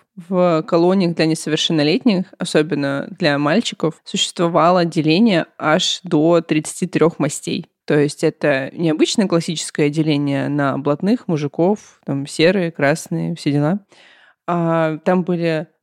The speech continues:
блатные, приблотнённые, пацаны. Это, ну, те же мужики, но им уже надо вырасти ещё, они поэтому пока что пацаны. Третий стол и множество других мастей.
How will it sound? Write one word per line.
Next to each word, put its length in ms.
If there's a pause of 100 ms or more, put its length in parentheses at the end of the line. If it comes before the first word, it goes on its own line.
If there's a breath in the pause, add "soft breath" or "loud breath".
(100)
блатные, 920
приблотнённые, 1300 (160)
пацаны. 640
Это, 320
ну, 100
те 140
же 100
мужики, 420
но 400
им 180
уже 100
надо 180
вырасти 340
ещё, 180
они 100
поэтому 340
пока 180
что 120
пацаны. 420 (720 soft breath)
Третий 320
стол 480 (260)
и 220
множество 440
других 360
мастей. 520